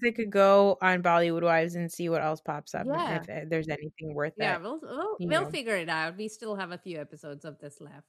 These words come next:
Speaker 2: We'll figure it out.
Speaker 1: Yeah. You know what we're not gonna watch? Indian Matchmaking.
Speaker 2: No. Nope.
Speaker 1: No, too upsetting, too triggering.
Speaker 2: Too triggering. I'm sure it is fun for others, but I, yeah,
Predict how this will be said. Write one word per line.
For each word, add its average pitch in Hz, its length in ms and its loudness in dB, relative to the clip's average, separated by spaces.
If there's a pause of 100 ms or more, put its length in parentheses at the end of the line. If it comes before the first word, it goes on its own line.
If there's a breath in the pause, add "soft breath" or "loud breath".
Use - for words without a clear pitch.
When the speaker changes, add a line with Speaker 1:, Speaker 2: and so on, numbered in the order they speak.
Speaker 2:
We'll 175 160 -16
figure 151 260 -18
it 127 100 -18
out. 139 200 -20 (240)
Speaker 1:
Yeah. 170 280 -8 (300)
You 208 120 6
know 233 100 8
what 233 160 6
we're 214 120 6
not 196 260 4
gonna 233 160 4
watch? 240 400 2
Indian 185 280 2
Matchmaking. 175 600 -2
Speaker 2:
No. 196 200 -4 (760)
Nope. 220 180 -12 (120)
Speaker 1:
No, 170 320 -4 (100)
too 226 120 4
upsetting, 175 440 2
too 226 140 0
triggering. 208 520 6
Speaker 2:
Too 330 400 -4
triggering. 294 640 -6
I'm 262 200 -2
sure 370 500 -4
it 269 160 -4
is 262 300 -4 (120)
fun 247 420 -2 (180)
for 262 200 -10
others, 285 680 -6
but 233 300 -2
I, 240 300 -8 (340)
yeah, 214 480 -4